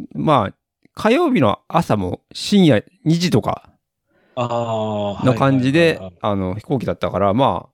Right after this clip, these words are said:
Speaker 1: あ、サクラメントは十時、九時ぐらいかな？九時か十時かに出た、出た感じかな、国さんちは。
Speaker 2: はい。
Speaker 1: うん。で、帰った感じ。うん。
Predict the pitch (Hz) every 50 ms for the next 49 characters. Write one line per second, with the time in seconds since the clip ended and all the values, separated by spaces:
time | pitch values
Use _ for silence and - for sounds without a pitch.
0 | _ _ _ _ - - - 120 - - 147 156 156 160 160 156 147 139 - -
1 | - 95 87 85 85 78 - _ _ _ _ _ _ _ _ - 127 110 120 151
2 | 196 208 202 277 - - - - 143 165 196 233 302 233 180 - - - - 190
3 | 170 190 - 95 98 185 185 - - - - 160 160 120 98 90 98 95 - -
4 | _ _ - - - - 104 90 - 85 85 90 95 92 95 - 131 117 98 90
5 | 85 80 - - - - 120 107 87 87 92 - _ _ _ _ _ _ - 151
6 | 127 135 - - 123 107 - - - - - 117 - - - 87 -